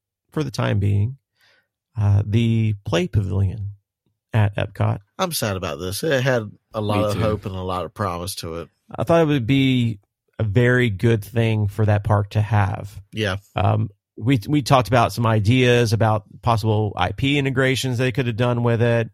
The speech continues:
Speaker 1: Um,
Speaker 2: It was
Speaker 1: different,
Speaker 2: an open
Speaker 1: diff-
Speaker 2: book. <laughs> I mean,
Speaker 1: Yeah.
Speaker 2: anything they
Speaker 1: And
Speaker 2: wanted.
Speaker 1: I, the way that it was gonna be presented was basically that, you know, you could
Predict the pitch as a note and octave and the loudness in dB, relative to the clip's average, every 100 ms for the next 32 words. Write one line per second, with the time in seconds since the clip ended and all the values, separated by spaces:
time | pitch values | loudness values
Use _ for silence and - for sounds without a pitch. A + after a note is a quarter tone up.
0 | _ - _ _ - G2+ G#2+ G#2 G#2 G2+ | _ -20 _ _ -2 0 2 0 0 -2
1 | G#2 C#3+ A#2 A2+ A2+ G2+ B2+ A#2 - - | 2 2 2 0 -2 0 2 0 -2 -18
2 | - _ _ B3+ D3 A#2 G#2+ G3 A3+ A2 | -20 _ _ -4 -2 -2 0 0 2 0
3 | G2+ _ _ - A#2+ A#2 B2 B2 A#2+ D3+ | -4 _ _ -8 -6 -4 -4 -2 2 2
4 | B2+ G2 D#3 G#2 _ _ _ _ _ _ | 2 2 0 -2 _ _ _ _ _ _
5 | D3+ D3+ D#3+ E3+ D#3+ D3 C3+ D3+ C#3+ A#2+ | 2 4 4 4 4 4 2 0 -2 -2
6 | C3 G#2 D#3 G3+ C#3+ B2+ A2+ G2+ G2+ _ | -2 0 0 2 0 0 -2 -6 -18 _
7 | G2+ B2 C#3+ B2+ A#2+ A2+ A2 G#2 _ - | -2 -2 0 -2 -2 -2 -4 -10 _ -6
8 | A2 A#2 A2+ - _ _ _ G#2+ G#2 G#2 | 0 0 0 -4 _ _ _ 0 2 2
9 | G2+ A#2 G#2+ A2+ | -2 -4 0 -2